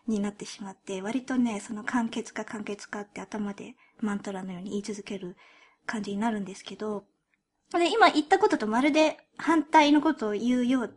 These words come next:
ですけど、その論文の大まかな、えっと、構造でよく言われるのが、「Say what you're going to say.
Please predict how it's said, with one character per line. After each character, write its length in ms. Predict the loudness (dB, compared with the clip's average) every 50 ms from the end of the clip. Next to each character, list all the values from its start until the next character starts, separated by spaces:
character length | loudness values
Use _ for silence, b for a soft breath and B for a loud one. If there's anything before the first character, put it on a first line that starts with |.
| _ -16 -14
で 120 | -14 -12
す 100 | -12 -12
け 140 | -12 -8 -6
ど、 120 | -6 -6
そ 120 | -4 -2 -2
の 180 | -2 -2 -6 b b b b b b b b b
論 320 | 6 8 8 8 8 6 6
文 260 | 6 6 6 6 4 2 4 4 6 6
の 180 | 4 2 -2 _ _
大 240 | 4 6 6 6 6
ま 180 | 4 2 2
か 140 | -2 -4 -4
な、 480 | -4 -4 -4 -4 -4 -4 -6 -8 -10 -14 _ _ _ _ _ _ -14
え 180 | -12 -12 -12 -14
っ 60 | -14 _
と、 140 | -16 -14
構 320 | -12 -8 -4 -2 -2 -2 -2
造 380 | -2 -2 -2 -2 -2 -2 -4 -8 _ _ _ _ _ _ _ _ _ _ _ -14 _ 2
で 100 | 4 4
よ 140 | 4 4 2
く 100 | 0 -2
言 140 | -2 0
わ 80 | 0 0
れ 100 | 0 0
る 80 | -2 -4
の 120 | -4 -4
が、 420 | 0 2 4 4 4 2 0 -2 -8 _ _ _ _ _ _ _ _ _ _ _ _ _ _ _ _
「Say 460 | -10 -6 -6 0 4 4 6 6 6
what 220 | 4 2 0 -2
you're 120 | -4 -6 -4
going 300 | -4 -4 -4 -4 -4 -6
to 140 | -6 -6 -6
say. 580 | -4 -4 -2 -4 -4 -6 -10 -16 -20 -20 _